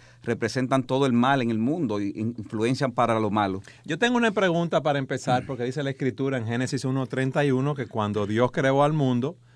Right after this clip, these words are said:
Speaker 2: miró todo lo que había hecho y vio Dios que era bueno, bueno en gran manera.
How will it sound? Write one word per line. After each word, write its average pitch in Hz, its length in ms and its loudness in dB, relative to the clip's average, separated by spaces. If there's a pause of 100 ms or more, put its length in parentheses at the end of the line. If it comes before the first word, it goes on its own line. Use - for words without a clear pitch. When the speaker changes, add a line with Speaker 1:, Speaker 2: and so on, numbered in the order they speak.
(240)
Speaker 2:
miró 127 480 6
todo 135 260 2
lo 139 140 2
que 135 380 0
había 131 380 2
hecho 120 360 0
y 123 100 -2
vio 127 280 6
Dios 135 420 4
que 123 220 2
era 135 140 6
bueno, 156 360 2
bueno 123 260 4
en 131 100 2
gran 131 280 2
manera. 135 560 -2